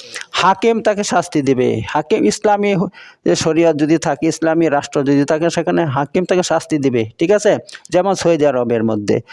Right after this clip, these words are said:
যদি কেউ মদ খায়, খায়, সে মদ পান করে, যদি জানতে পারে, তাহলে সেখানে সরকারিভাবে তার কঠিন শাস্তির ব্যবস্থা আছে, ঠিক আছে? তো এই ব্যাপার, এই যে মানুষ যা তা করবে, মদ খাবে, যা তা করবে, আর আপনি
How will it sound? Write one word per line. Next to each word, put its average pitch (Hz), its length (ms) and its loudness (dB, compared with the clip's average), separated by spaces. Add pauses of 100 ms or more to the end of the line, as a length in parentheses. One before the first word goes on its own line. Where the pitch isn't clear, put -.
(240)
যদি 160 180 4
কেউ 160 360 2 (300)
মদ 151 340 4
খায়, 147 360 -2
খায়, 139 540 -2
সে 147 200 -4
মদ 156 280 2
পান 165 140 0
করে, 143 200 0
যদি 156 240 4 (360)
জানতে 170 380 0
পারে, 170 280 0
তাহলে 160 180 0
সেখানে 175 320 0
সরকারিভাবে 147 800 0 (300)
তার 147 160 0
কঠিন 233 240 2
শাস্তির 185 360 -4
ব্যবস্থা 139 440 0
আছে, 120 240 -4 (300)
ঠিক 202 120 2
আছে? 214 280 0 (400)
তো 156 100 2
এই 226 220 2
ব্যাপার, 196 460 0 (300)
এই 190 120 2
যে 208 80 2
মানুষ 190 360 0
যা 160 220 4
তা 226 160 0
করবে, 208 440 2
মদ 170 320 2
খাবে, 180 340 0
যা 147 220 2
তা 180 160 -2
করবে, 170 400 0
আর 151 120 2
আপনি 156 260 -2